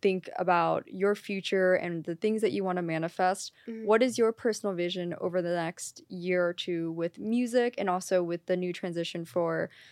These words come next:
Speaker 1: your new job? Like, how are you kind of redirecting that for yourself?
Speaker 2: That's a great question. Um, I would say setting my intentions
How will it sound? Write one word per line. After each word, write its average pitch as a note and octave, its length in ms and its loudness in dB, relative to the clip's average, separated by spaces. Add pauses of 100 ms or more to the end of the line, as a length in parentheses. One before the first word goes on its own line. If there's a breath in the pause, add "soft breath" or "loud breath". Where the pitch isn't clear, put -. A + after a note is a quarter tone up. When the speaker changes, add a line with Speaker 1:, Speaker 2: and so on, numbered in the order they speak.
(120)
Speaker 1:
your F#3+ 140 0
new E3+ 200 -2
job? E3+ 540 2
Like, F#3 160 -2
how F#3 260 2
are F#3+ 100 2
you E3+ 400 -2
kind E3+ 300 -2
of D#3+ 240 -6 (400)
redirecting F3 680 2
that - 220 -2
for - 100 -6
yourself? - 600 -8 (1000 soft breath)
Speaker 2:
That's - 140 -10
a B3 40 -4
great A3+ 160 -4
question. G#3 500 -8 (500 loud breath)
Um, G#3+ 580 -2 (260)
I A#3 140 6
would B3 140 4
say A3 720 4 (1300)
setting A#3 320 6
my A#3+ 120 4
intentions G3 840 -2